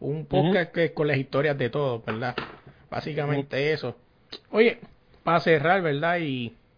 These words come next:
Speaker 1: hablando de otros temas, vamos a hablar un poco del N B A, ya que el
Speaker 2: Ah.
Speaker 1: N B A está, está caliente y ya se acerca, ¿verdad? Porque aunque no lo crea, eso ya mismo llega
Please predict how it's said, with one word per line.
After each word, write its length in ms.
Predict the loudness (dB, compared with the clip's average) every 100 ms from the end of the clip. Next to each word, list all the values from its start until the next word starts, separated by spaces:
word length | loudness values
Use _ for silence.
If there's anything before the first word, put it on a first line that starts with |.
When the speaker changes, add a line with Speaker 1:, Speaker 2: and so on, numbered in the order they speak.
| _ _ -10
Speaker 1:
hablando 420 | -6 -6 -2 0
de 120 | 0
otros 260 | -2 -6 -2
temas, 300 | -2 0 -4 -10 -4
vamos 120 | -2
a 80 | 2
hablar 100 | 0
un 100 | 2
poco 280 | 0 0
del 160 | 0 0
N 140 | 0 -2
B 180 | -2
A, 80 | -4 -6 -10 _ _ -20 _ _ -8
ya 180 | -8
que 80 | 0
el 60 | 2
Speaker 2:
Ah. 80 | 4
Speaker 1:
N 100 | 2
B 520 | 0 2 2 2 -2
A 640 | -10 -14 -14 -16 -10 -6
está, 440 | -4 -4 -4 0 0
está 260 | 0 -4
caliente 800 | 0 0 2 0 -2 0 0 0 -6 _ _ _ _ _ _ _ _ -20 -14
y 360 | -10 -8 -8 -4
ya 180 | -4
se 100 | 0
acerca, 440 | 0 0 -2 0 0
¿verdad? 280 | 0 -2 -2
Porque 240 | -2 -2
aunque 220 | -4 -4
no 120 | -4 -2
lo 140 | -2
crea, 480 | -2 -2 0 -2 -4 -16 _ _
eso 300 | -4 -2 -2
ya 180 | 0 2
mismo 320 | 2 2 0
llega 540 | 2 2 2 2 0